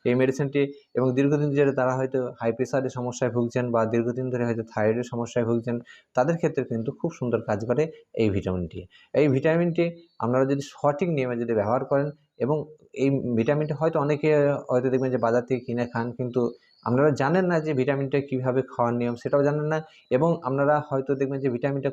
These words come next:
কতদিন পর্যন্ত খেতে হবে সেটাও কিন্তু আপনাকে জানতে হবে। কিন্তু খেয়ে গেলে আপনাদের হয়তো কন্টিনিউ যদি কোনো ভিটামিন যদি কন্টিনিউ খাওয়ার ফলে কিন্তু আপনার হয়তো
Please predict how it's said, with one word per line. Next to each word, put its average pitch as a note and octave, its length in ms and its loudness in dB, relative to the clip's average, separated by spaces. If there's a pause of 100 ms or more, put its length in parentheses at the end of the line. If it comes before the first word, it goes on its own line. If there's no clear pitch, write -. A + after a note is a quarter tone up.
কতদিন F3 360 2
পর্যন্ত B2 280 0
খেতে G2+ 220 0
হবে E2+ 180 -2 (640)
সেটাও C3+ 280 0
কিন্তু D3 180 0
আপনাকে A2+ 280 0
জানতে A2 280 0
হবে। D#3 160 4
কিন্তু - 520 -8
খেয়ে E3+ 240 2
গেলে D#3 380 0
আপনাদের C3 380 0
হয়তো C3 260 0
কন্টিনিউ C#3 440 0
যদি C3 160 2
কোনো B2+ 200 0
ভিটামিন B2 340 0
যদি A#2+ 220 0
কন্টিনিউ A#2+ 400 -2
খাওয়ার A#2 280 -4
ফলে A#2 180 -2
কিন্তু A#2 240 -6
আপনার G#2 360 0 (500)
হয়তো G#2+ 340 2